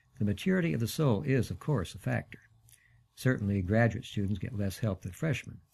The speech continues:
Aside from the developmental level, I look at the intensity of individual desire as another consideration in the frequency of appearance and form of assistance one receives from his or her guide during a life. I think that, uh, the last comments that he was making about, um,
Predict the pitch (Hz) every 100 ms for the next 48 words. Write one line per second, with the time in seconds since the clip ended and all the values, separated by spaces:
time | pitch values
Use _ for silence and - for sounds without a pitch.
0 | _ _ _ _ 95 - 113 113 113 98
1 | 90 85 107 - 120 147 87 78 90 117
2 | - _ _ _ - 98 110 113 104 104
3 | 98 92 135 120 107 98 117 101 107 110
4 | 85 87 90 131 104 95 95 92 98 107
5 | 101 90 - 90 92 131 - 92 92 90
6 | - 139 101 87 - 87 82 160 123 90
7 | 92 98 87 - 156 95 85 - 180 -
8 | 90 98 101 92 87 - 131 95 90 104
9 | 98 104 104 98 101 92 95 104 82 95
10 | - 107 85 85 120 - _ - _ -
11 | - - - - - - _ _ - -
12 | 117 254 - 120 - 117 110 104 127 120
13 | - - 143 117 - - 127 101 110 127
14 | 135 98 92 104 98 - 98 95 90